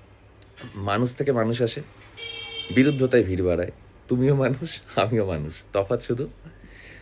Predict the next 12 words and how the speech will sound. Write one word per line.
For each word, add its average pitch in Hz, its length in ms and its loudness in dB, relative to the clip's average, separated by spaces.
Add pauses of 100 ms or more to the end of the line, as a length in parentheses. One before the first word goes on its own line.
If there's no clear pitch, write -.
(180)
তো 90 240 4
লাইনটা 107 280 4
যারা 110 180 6
জানো 107 220 2
তারা 104 200 2
জানোই। 92 360 -2 (280)
But 85 200 -2
আরেকটা 139 340 0
কথা, 98 240 -4 (180)
কোনো 123 180 -4
মানুষকে 120 420 -2
কখনোই 90 440 -4